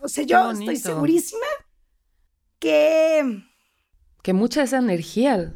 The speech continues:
Speaker 1: que esa energía
Speaker 2: Ujú.
Speaker 1: y esas oraciones que se hicieron masivas,
Speaker 2: Ujú.
Speaker 1: eh, ayudaron para que yo pudiera ser mamá.
Speaker 2: Yo creo que sí. Yo también lo creo. Qué bonito.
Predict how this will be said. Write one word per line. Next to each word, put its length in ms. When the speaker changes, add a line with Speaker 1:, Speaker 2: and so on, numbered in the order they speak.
Speaker 1:
que 120
esa 140
energía 840
Speaker 2:
Ujú. 520
Speaker 1:
y 260
esas 180
oraciones 680
que 140
se 120
hicieron 320
masivas, 840
Speaker 2:
Ujú. 600
Speaker 1:
eh, 240
ayudaron 540
para 140
que 100
yo 100
pudiera 220
ser 180
mamá. 340
Speaker 2:
Yo 180
creo 160
que 100
sí. 340
Yo 120
también 280
lo 100
creo. 300
Qué 100
bonito. 560